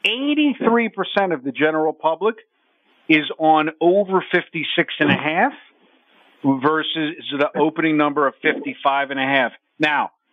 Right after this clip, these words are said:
long term, over the course of time, I do this on my YouTube channel each and every day. I update the money line results yesterday. Today's Wednesday.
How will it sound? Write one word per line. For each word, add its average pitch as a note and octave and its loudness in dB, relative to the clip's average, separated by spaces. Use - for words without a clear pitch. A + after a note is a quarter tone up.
long A3 2
term, F3 0
over D3+ 2
the E3 -4
course D#3 0
of C#3+ -8
time, C#3+ 2
I C3 2
do D3 -2
this D3 0
on B2+ 0
my B2+ 4
YouTube C3+ 2
channel B2+ 0
each B2+ -2
and C3+ 6
every A#2+ 0
day. D#3 -2
I - 4
update D3 0
the C#3 2
money C#3 2
line C3 2
results D3+ 0
yesterday. C#3 0
Today's B2+ -2
Wednesday. C#3+ 0